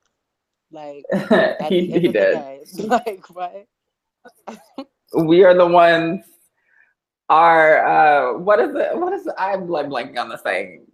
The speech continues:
Speaker 2: um, I'm waiting for. Um, but also, I, I think that our ancestors,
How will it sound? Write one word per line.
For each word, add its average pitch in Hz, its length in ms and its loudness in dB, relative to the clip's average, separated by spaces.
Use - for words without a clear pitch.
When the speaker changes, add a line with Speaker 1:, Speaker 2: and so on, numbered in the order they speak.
Speaker 2:
um, 139 840 -2
I'm 151 100 -8
waiting 135 360 -2
for. 127 640 -2
Um, 143 380 2
but 151 180 2
also, 147 920 2
I, 320 180 0
I 240 280 -2
think 185 280 -12
that 165 140 0
our 156 260 2
ancestors, 131 1040 -6